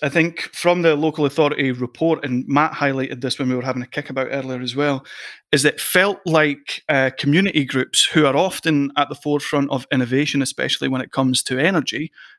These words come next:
who are particularly good at operating in their locale, in getting out to more disadvantaged areas. It felt like there wasn't very much reference to those groups within the report itself. Do you see them as potentially having an important role going forward as well?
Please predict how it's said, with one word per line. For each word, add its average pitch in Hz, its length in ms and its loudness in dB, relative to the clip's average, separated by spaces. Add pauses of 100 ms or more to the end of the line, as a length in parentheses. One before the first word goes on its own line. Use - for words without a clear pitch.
who 147 100 4
are 127 80 2
particularly 147 800 0
good 135 360 0 (100)
at 135 180 -2
operating 135 500 0
in 123 80 2
their 123 180 4
locale, 127 640 0
in 127 440 2 (100)
getting 139 260 0
out 139 240 -2
to 139 160 0
more 127 300 2 (160)
disadvantaged 139 760 -2
areas. 151 480 -2 (420)
It - 120 -8
felt 196 300 2
like 185 180 2
there 160 80 2
wasn't 147 260 2
very 139 180 4
much - 600 0 (340)
reference 147 580 0
to 143 120 -2
those 127 220 0
groups - 640 -4 (480)
within 139 240 2
the 135 80 0
report 139 320 -2
itself. 143 500 -2
Do 165 100 -6
you 151 100 4
see 202 260 0
them 170 240 2
as 147 100 0
potentially 143 540 -2
having 135 420 0
an 131 100 0
important 139 500 0
role 139 180 2
going 135 220 2
forward 143 380 0
as 135 140 -4
well? - 280 -4